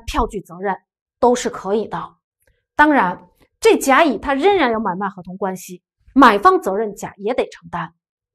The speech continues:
两层法律关系，买卖合同关系、票据关系要分别看。你要谈票据责任，票面上签章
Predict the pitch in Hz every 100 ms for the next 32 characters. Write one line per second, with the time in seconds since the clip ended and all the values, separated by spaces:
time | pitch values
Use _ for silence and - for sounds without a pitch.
0 | _ _ _ _ _ _ 285 311 208 202
1 | 247 392 - 180 180 202 185 - 190 _
2 | _ _ _ _ - 285 247 370 392 214
3 | 202 185 196 190 - - 320 269 214 233
4 | 233 214 185 - - 262 214 320 285 185
5 | - 220 - _ _ _ _ _ _ 302
6 | 392 - 277 254 - _ _ - - 480
7 | 269 185 - - 427 233 - - 175 196
8 | 226 - _ _ _ _ _ _ _ _
9 | - 349 294 269 233 233 - 254 247 240
10 | 226